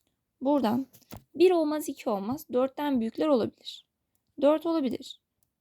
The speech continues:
Beş olabilir. Altı olabilir. Yedi, sekiz diye gider. Fakat bir de buraya bakacağız. Buradan sıfırdan büyük ya da eşit olması lazım. Buraya beş koyarsam dokuz.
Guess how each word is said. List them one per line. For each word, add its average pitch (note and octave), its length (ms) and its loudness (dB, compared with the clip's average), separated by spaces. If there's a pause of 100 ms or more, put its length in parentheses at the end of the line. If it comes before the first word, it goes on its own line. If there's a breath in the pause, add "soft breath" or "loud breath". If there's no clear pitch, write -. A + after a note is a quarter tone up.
Beş D4 300 0
olabilir. A3 600 -2 (400)
Altı C#4 420 -2
olabilir. A#3 760 -2 (360)
Yedi, A#3 600 0
sekiz C#4 480 -6 (100)
diye C4+ 120 -4
gider. - 360 -4 (680)
Fakat F#4+ 300 -4 (420)
bir B3+ 60 -8
de D4 120 2
buraya A#3 260 4
bakacağız. - 580 -14 (480)
Buradan C#4 260 0
sıfırdan A#3 540 -2
büyük D4 140 -2
ya C#4 80 0
da D#4 40 4
eşit D4 260 -2
olması F#3 400 -10
lazım. - 260 -12 (520 loud breath)
Buraya F4 300 2
beş F#4 200 0
koyarsam D#4+ 760 -4
dokuz. C4+ 540 -2